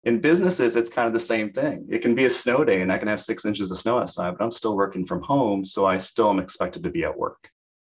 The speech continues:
So that landscape, I think, is something permanent.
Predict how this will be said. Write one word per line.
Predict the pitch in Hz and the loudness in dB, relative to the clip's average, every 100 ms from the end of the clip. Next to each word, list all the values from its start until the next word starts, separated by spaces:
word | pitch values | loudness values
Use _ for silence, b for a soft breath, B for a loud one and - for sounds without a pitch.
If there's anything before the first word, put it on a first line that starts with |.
| _ - | _ -6
So | - 110 | 0 2
that | 147 - | 2 4
landscape, | 127 135 - 151 156 156 | 4 4 2 2 2 2
I | 107 104 | -2 -2
think, | - 113 113 | 0 0 0
is | 104 95 | -4 0
something | 104 98 104 92 | 0 2 2 0
permanent. | - 107 104 117 135 | 0 2 2 2 0